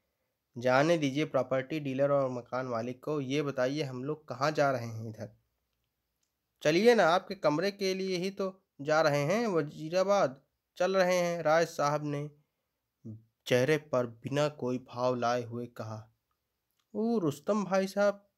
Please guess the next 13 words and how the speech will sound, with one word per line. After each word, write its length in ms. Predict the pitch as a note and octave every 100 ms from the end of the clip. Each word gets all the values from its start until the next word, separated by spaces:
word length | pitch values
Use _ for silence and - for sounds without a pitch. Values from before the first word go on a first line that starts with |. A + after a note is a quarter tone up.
| C#3
फिर 400 | C3+ _ G3+ G#3+ _
फ़ोन 240 | C#3+ F3 G#3+
नहीं 300 | D#3 E3 F#3+
किए 200 | A3 F#3+
हो 120 | D#3+
राय 220 | C#3 C3+
साहब?" 440 | C3 B2+ D#3+ A#3 _ _ _ _ _ _ _ _
संतोष 760 | - C3 B2+ C#3 D3+ C#3+ C#3+
ने 320 | C3 B2+ B2+ B2
याद 280 | C3 C3+
आने 320 | - B2 B2 A#2+
पर 200 | - A#2+
कहा। 500 | A#2+ A#2 A#2+ A2+